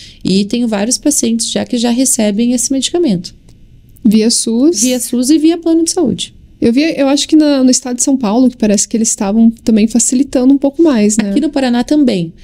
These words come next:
Speaker 1: A gente
Speaker 2: Hum.
Speaker 1: tem a Lei Pétala, que é do deputado Goura, e a Lei Pétala, ela, é, visa essa acessibilidade à cannabis medicinal pra crianças e pra adultos também que tenham essa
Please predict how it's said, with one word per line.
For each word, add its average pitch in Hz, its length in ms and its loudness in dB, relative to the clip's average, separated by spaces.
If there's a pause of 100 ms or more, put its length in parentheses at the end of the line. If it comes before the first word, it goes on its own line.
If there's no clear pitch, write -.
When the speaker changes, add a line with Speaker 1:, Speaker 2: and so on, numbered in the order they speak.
(120)
Speaker 1:
A 185 80 -2
gente 185 240 0
Speaker 2:
Hum. - 40 -16
Speaker 1:
tem 202 160 0
a 202 40 2
Lei 208 240 2
Pétala, 214 720 -4
que - 140 -6
é 175 40 -4
do 170 100 -4
deputado 180 500 -4
Goura, 185 560 0 (480)
e 175 160 4
a 170 120 -2
Lei 175 220 2
Pétala, 190 500 0
ela, 190 460 0
é, 180 440 0
visa 196 640 0
essa 185 380 -2
acessibilidade 202 960 0
à 202 40 -2
cannabis 180 420 -2
medicinal 175 500 -2
pra 175 220 -6
crianças 190 760 0 (300)
e 196 100 0
pra 196 200 -2
adultos 196 340 -2
também 190 280 0
que 190 120 -2
tenham 180 380 -2
essa 175 360 0